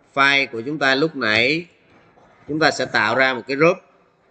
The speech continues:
Và group của chúng ta thì chúng ta sẽ đặt cái group là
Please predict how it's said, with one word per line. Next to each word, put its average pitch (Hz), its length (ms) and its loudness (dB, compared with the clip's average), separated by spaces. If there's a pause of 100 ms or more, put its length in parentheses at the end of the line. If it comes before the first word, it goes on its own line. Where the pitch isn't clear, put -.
(1800)
Và 139 320 2
group 175 200 -4 (100)
của 139 100 -4
chúng 180 200 -2
ta 160 460 0 (300)
thì 139 220 4
chúng 170 220 -2
ta 160 140 4
sẽ 143 140 -4
đặt 147 280 -2
cái 165 100 0
group 202 240 -2
là 131 200 0